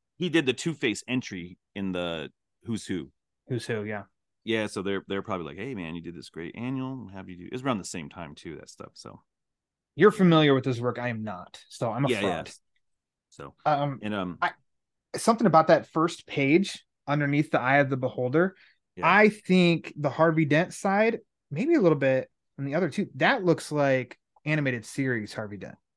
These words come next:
Speaker 2: to
Speaker 1: Oh,
Speaker 2: me.
Speaker 1: yeah.
Speaker 2: Like
Speaker 1: Yeah.
Speaker 2: that, that face, like, um, not including, like, the hair, I just really see, uh,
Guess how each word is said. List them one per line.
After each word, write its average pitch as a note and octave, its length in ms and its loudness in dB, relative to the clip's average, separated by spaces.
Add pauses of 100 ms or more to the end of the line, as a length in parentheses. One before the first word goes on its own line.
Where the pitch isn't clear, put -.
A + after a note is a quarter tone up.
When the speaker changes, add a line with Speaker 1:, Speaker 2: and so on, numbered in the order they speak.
(280)
Speaker 2:
to G#2 100 -2
Speaker 1:
Oh, G#2+ 80 2
Speaker 2:
me. F#2+ 60 -2
Speaker 1:
yeah. F#2 220 -6 (840)
Speaker 2:
Like C#3 160 2
Speaker 1:
Yeah. D#3+ 200 4
Speaker 2:
that, - 80 -10 (320)
that E3+ 240 4
face, - 720 0 (120)
like, C#3 440 -4
um, A#2 500 2 (240)
not D3 220 2
including, D#3+ 360 4
like, C#3 180 0
the A#2 80 -6
hair, A2 500 -2 (520)
I D#3 120 2
just E3 180 0
really D#3 440 6
see, B2 640 -4 (920)
uh, B2 260 -4